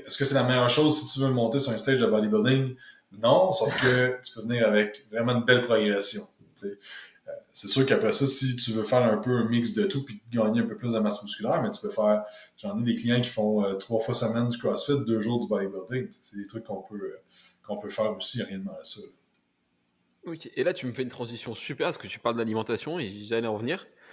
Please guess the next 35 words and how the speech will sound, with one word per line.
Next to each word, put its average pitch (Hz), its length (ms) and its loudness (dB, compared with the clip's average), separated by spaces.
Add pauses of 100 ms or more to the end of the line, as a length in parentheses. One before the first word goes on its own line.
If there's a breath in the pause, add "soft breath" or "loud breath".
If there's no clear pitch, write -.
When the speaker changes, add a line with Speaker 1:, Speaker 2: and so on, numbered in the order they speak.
(920 loud breath)
Speaker 2:
Toi 156 140 4
tu 147 120 -4
l'as 123 100 6
dit, 131 180 -4
ton, 110 420 -2
tu 110 260 -6
es 110 40 0
un 107 80 -2
peu 104 100 -8
spécialisé 135 500 0
en 131 100 0
prise 110 180 -12
de 110 60 -2
masse 165 380 -4 (1400 soft breath)
et 139 240 6
je 110 60 -6
voulais 135 160 2
un 165 40 2
peu 185 100 0
aborder 143 280 4
ce - 80 -8
sujet. 131 520 -2
Est-ce 131 240 -2
que - 80 -6
tu 127 520 -8 (640)
t'aborderais 156 500 4
une 117 360 -4
prise 131 200 -16
de 147 80 -4
masse 139 220 -6
pour 113 260 -10
un 110 260 -6
athlète 120 200 -6
de 113 80 -2
CrossFit 123 400 -6